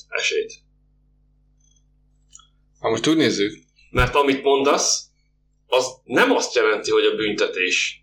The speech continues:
Speaker 1: önmagában a büntetésért van. Az azt jelenti, hogy a büntetésnek célja van. És az
Speaker 2: A
Speaker 1: én kérdésem arra irányult, hogy egyébként van-e célja önmagában a büntetésnek,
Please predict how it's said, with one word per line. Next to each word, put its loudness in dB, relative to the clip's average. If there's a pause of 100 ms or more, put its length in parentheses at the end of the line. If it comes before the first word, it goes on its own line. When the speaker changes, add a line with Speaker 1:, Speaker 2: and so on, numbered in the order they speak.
Speaker 1:
önmagában 2
a 0
büntetésért -4
van. -4 (220)
Az -2
azt 0
jelenti, 0
hogy 0
a 0
büntetésnek -2
célja 0
van. -6 (760)
És 2
az 4
Speaker 2:
A 6 (220)
Speaker 1:
én 6
kérdésem 2
arra 2
irányult, 0 (360)
hogy -6
egyébként -2
van-e 2 (200)
célja 0
önmagában 0
a -4
büntetésnek, -4